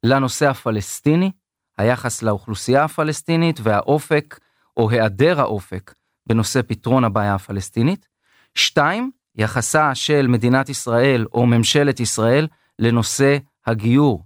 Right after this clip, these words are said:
לנושא ההכרה, או גם כאן, אי ההכרה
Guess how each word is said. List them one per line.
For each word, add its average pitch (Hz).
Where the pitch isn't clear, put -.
לנושא 107
ההכרה, 120
או 156
גם 147
כאן, 156
אי 208
ההכרה 123